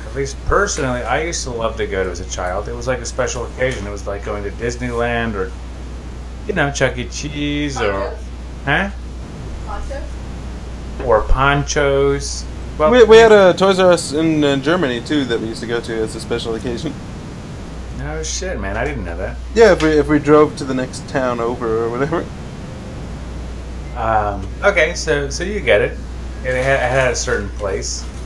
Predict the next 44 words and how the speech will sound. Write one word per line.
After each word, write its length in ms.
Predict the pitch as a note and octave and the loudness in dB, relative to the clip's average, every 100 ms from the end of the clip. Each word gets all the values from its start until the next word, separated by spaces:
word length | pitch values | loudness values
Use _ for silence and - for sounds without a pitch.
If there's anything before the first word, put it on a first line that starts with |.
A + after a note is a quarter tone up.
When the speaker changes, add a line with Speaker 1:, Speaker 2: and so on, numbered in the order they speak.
| - - - - | -10 -10 -10 -4
Speaker 1:
Uh, 280 | B2 A#2+ A#2+ | 2 4 4
but 100 | B2+ | -2
anyhow, 340 | F3+ E3 C#3 | -2 -2 -2
they're 140 | C3+ C3+ | 0 -2
going 220 | C3 C3 | -4 -4
bankrupt. 560 | G#2+ G2+ G2+ A2+ A2 - | -2 -2 -2 -4 -4 -6
They're 120 | - | -8
closing 320 | A2 G#2+ A2 | -6 -6 -6
a 40 | G2+ | -4
lot 160 | G2+ G#2 | -2 -2
of 80 | |
locations. 600 | G#2 - F#2+ F#2 - G2 - - - - - - - - | -4 -6 -6 -6 -6 -8 -8 -8 -10 -10 -10 -10 -10 -8
And, 300 | F#2 F#2 F#2 | -8 -8 -6
uh, 280 | F#2 F2+ F2+ | -6 -4 -4
I 80 | A2+ | -4
don't 180 | C#3 C#3+ | -4 0
know 280 | C#3 C3+ C3+ | 2 0 -2
if 160 | A#2+ A#2+ | -8 -10
that 120 | A#2+ | -8
means 240 | A#2+ A#2 - | -8 -8 -6
they're 180 | G#2 | -6
gonna 260 | G2+ - G#2+ | -6 -8 -8
be 120 | - - | -8 -8
gone 240 | G2+ G2+ G2+ | -6 -6 -6
forever 680 | - G#2+ A#2+ C3+ C3 B2+ - - - - | -6 -2 -2 -2 -4 -4 -8 -10 -10 -8
and 120 | - | -8
they're 80 | G2+ | -6
gonna 200 | G2+ G2 - | -6 -8 -8
try 200 | G#2+ G2+ | -6 -6
and 140 | F#2+ F#2 - - - - | -6 -8 -8 -8 -8 -8
continue 840 | A#2 - - B2+ C3 C3+ C#3 C3+ | -8 -6 -6 -4 -4 -4 -4 -4
to 240 | - C#3 | -6 -6
exist. 520 | C#3 C3 D#3 D#3 - - - - - - - - - - | -6 -4 -4 -4 -6 -8 -8 -8 -8 -10 -10 -8 -8 -8
Uh, 540 | A2 G#2+ G#2 G2 F#2+ F#2+ - - - - G2 | -2 0 0 0 -4 -8 -8 -8 -8 -8 -4
but 260 | F#2+ F#2 - - - - - - | -4 -4 -6 -8 -8 -8 -8 -8
serious 380 | - A2+ B2 C3 | -8 -6 -4 -4
business. 480 | - F3+ D3+ D3 - | -2 -4 -2 -6 -6
They 180 | - G#2+ | -8 -6
could 180 | B2 A#2+ | -8 -8
be 100 | B2 | -6
gone 280 | B2+ C3 | -4 -4
for 200 | C3 C3 | -4 -2
all 120 | B2+ C3 | -2 -4
time. 320 | D3 C#3 | -6 -6